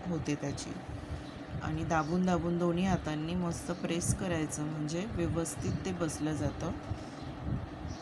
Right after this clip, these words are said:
आणि फ्राय करताना सुद्धा अजिबात ते निघत नाही, तेलात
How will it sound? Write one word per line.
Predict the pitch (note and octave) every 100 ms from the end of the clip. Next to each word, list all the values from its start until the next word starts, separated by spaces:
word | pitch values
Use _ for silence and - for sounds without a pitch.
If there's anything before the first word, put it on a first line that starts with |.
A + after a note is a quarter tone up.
| - -
आणि | D#3+ D#3+ E3 E3+
फ्राय | F3+ E3 D#3
करताना | E3+ E3 E3 E3 E3+
सुद्धा | F#3 D#3+ E3+
अजिबात | E3 D3 F3 E3+ F3 E3 -
ते | F3+
निघत | F3+ E3 D#3+ D#3
नाही, | D#3+ E3 -
तेलात | E3 D#3